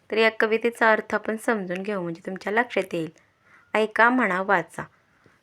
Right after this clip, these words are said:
"ट्रॅफिक दादा सांगा, सांगा तुमची भाषा आम्हाला सांगा."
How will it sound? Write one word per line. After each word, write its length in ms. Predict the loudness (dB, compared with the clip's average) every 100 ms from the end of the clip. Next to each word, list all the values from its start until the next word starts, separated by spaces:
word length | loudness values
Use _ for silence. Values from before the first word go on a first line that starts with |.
| _
"ट्रॅफिक 420 | 4 4 4 2 6
दादा 340 | 8 8 2 0 _ _
सांगा, 360 | 2 4 4 4
सांगा 320 | 4 4 2
तुमची 380 | -2 -10 -8 0
भाषा 320 | 0 0 0
आम्हाला 400 | 0 -2 -4 -4
सांगा." 300 | -4 -4